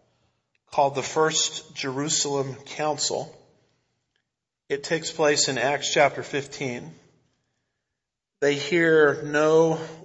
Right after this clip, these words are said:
audible voice from God on the matter. They see no vision, which is interesting because this is a book where God talks and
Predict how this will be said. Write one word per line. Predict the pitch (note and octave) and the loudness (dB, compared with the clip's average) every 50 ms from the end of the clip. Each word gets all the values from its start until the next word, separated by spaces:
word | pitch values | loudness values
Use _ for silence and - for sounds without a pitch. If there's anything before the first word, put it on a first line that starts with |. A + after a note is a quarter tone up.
| - - _ - | -20 -20 _ -2
audible | C3+ C#3 D3 D#3 E3 D3+ D#3 D#3 D3 | 2 4 4 4 4 2 0 0 0
voice | B2 C#3+ C#3+ D3 D3 C#3+ - | 2 4 4 4 4 2 0
from | - - D3+ C#3+ | -4 -6 -6 -4
God | C3+ B2 A#2+ A#2+ A#2+ A#2+ C3 D3+ D#3+ E3+ - - - _ _ - - _ _ _ _ _ _ _ _ _ | -2 0 0 2 2 2 0 -2 -4 -10 -16 -20 -20 _ _ -20 -20 _ _ _ _ _ _ _ _ _
on | - C3+ C3 | -6 -6 -6
the | C3+ B2+ | -6 -4
matter. | B2 A#2+ B2 A#2+ B2 C3+ D#3+ F3 F3+ - - - - - _ _ _ _ _ _ _ _ _ _ _ _ _ _ | -2 0 0 0 0 0 -4 -6 -10 -14 -20 -20 -20 -20 _ _ _ _ _ _ _ _ _ _ _ _ _ _
They | - B2+ B2+ | -12 -6 -2
see | - - - D3+ D3+ | 0 0 0 0 -2
no | D3 C#3+ C#3+ D#3 D#3+ | 0 0 0 2 0
vision, | D3+ D3 E3+ E3+ E3 D#3 C#3 C3 A#2 B2+ D#3+ D#3+ C3 | 0 0 0 0 0 0 -2 -2 -4 -4 -4 -6 -6
which | B2+ C3 - | -6 -6 -6
is | C3 B2 C3 | -6 -4 -4
interesting | D#3 D#3+ D#3 C#3+ C3 - - C3 B2 A#2+ C3+ C3+ | -4 -4 -4 -4 -4 -4 -4 -4 -4 -4 -6 -8
because | C3 A#2+ - - B2 A#2+ A#2 | -10 -8 -6 -6 -6 -6 -6
this | C3+ C3+ C3 | -6 -6 -6
is | C3+ C3 B2+ B2+ | -4 -4 -6 -6
a | |
book | A#2 C3 B2+ B2+ B2+ - | -4 -2 -4 -4 -4 -6
where | - B2 | -10 -8
God | B2 B2 B2 B2 B2 B2 B2 | -4 0 0 0 0 -2 -2
talks | - - C3 B2+ C3 C3 C3 B2+ - - - - - | -4 -2 0 2 4 2 2 0 -4 -6 -8 -6 -6
and | B2 A#2 A2+ A2+ A2+ | -8 -10 -12 -14 -18